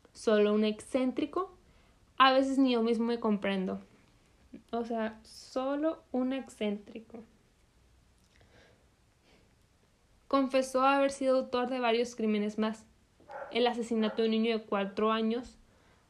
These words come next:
a cual, al cual flageló hasta la muerte, cortándole las orejas, la nariz, los ojos, y que bebió su sangre, y al desmembrarlo, se preparó un estofado.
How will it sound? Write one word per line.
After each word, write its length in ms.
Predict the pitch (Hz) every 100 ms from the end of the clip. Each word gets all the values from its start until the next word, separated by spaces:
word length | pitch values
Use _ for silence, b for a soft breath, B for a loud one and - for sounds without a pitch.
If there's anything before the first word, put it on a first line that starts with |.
| _
a 280 | - 240 233
cual, 540 | 233 240 226 247 285 - - _
al 160 | 233 220
cual 200 | 226 214
flageló 680 | - 254 247 262 214 214 220
hasta 240 | 226 302
la 120 | 285
muerte, 580 | 233 214 208 196 202 214
cortándole 580 | - 226 220 196 196 214
las 240 | 208 214 -
orejas, 480 | 190 185 196 226 - _ _ _ -
la 160 | 202
nariz, 500 | 202 190 190 214 226 - b b b -
los 320 | 214 208 -
ojos, 440 | 247 269 226 226 - _ - -
y 180 | 269
que 120 | 269 254
bebió 340 | 254 254 269
su 160 | 277 311
sangre, 640 | - 269 247 233 190 -
y 140 | 202 240
al 120 | 240
desmembrarlo, 1000 | 233 220 214 202 202 214 254 277 254 254 - _ _ _ _ _
se 180 | - 233
preparó 320 | 233 220 214
un 100 | 208
estofado. 640 | 202 208 214 - 190 196